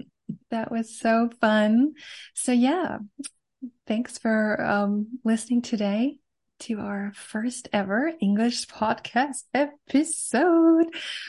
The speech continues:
Speaker 2: We have no idea how, when, and what it's gonna go from here. We'll see. Or Leah, what would you wanna say about that?
Speaker 1: Yeah, I just wanted to say, yeah, uh, a few minutes just for you.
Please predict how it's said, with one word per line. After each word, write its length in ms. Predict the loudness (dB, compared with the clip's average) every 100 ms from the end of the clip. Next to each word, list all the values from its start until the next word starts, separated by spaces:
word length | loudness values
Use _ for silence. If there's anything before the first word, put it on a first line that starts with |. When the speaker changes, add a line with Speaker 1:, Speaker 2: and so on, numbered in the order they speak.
| 0
Speaker 2:
We 120 | 4
have 420 | 6 4 4 0 -8 _ _ _ 4
no 400 | 8 10 10 10
idea 680 | 8 4 0 4 4 2 -2
how, 640 | 0 2 4 2 -2 -6 0
when, 380 | 2 4 2 2
and 180 | 2 4
what 340 | 2 2 -2
it's 160 | -6 -2
gonna 200 | 0 2
go 200 | 4 2
from 220 | 4 2
here. 400 | 4 2 2 2
We'll 140 | 0
see. 420 | -2 -2 0 2 0
Or 260 | -2 -2
Leah, 240 | 0 0 0
what 100 | -2
would 140 | -4
you 60 | -2
wanna 200 | 0 0
say 180 | -2 -4
about 260 | -4 -6
that? 280 | -4 -2 0
Speaker 1:
Yeah, 140 | -2 -6 -14 -20 -4
I 120 | -2
just 380 | -2 -4 -6 -2
wanted 380 | 0 0 -6 -12
to 100 | -10
say, 240 | -6 -4
yeah, 220 | -2 -4 -10 _ _ _ _ _
uh, 240 | -4 -2 -4 -14 -20 -20 _ -8
a 80 |
few 340 | -8 -2 4 6
minutes 600 | 6 6 2 0 -8 -16
just 400 | -6 -4 -4 -6
for 160 | -6 -2
you. 280 | -2 -2